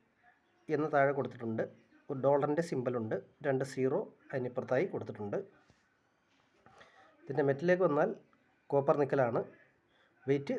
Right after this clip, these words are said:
പതിമൂന്ന് പോയിന്റ് എൺപത് ഗ്രാമാണ്. സൈസ് മുപ്പത്തൊന്ന് എം എം ആണ്. ഷേപ്പ് സർക്കുലർ ആണ്. ഈ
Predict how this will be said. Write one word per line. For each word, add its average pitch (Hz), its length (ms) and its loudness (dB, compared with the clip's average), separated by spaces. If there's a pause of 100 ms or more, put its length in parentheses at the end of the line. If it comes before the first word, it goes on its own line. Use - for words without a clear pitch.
(100)
പതിമൂന്ന് 143 460 4 (100)
പോയിന്റ് 131 320 2 (500)
എൺപത് 143 400 2
ഗ്രാമാണ്. 123 460 0 (1600)
സൈസ് 139 320 0 (200)
മുപ്പത്തൊന്ന് 139 440 0
എം 131 120 4
എം 127 60 0 (100)
ആണ്. 123 120 0 (200)
ഷേപ്പ് 135 320 -2 (140)
സർക്കുലർ 135 520 -2
ആണ്. 131 160 -4 (1600)
ഈ 147 40 -8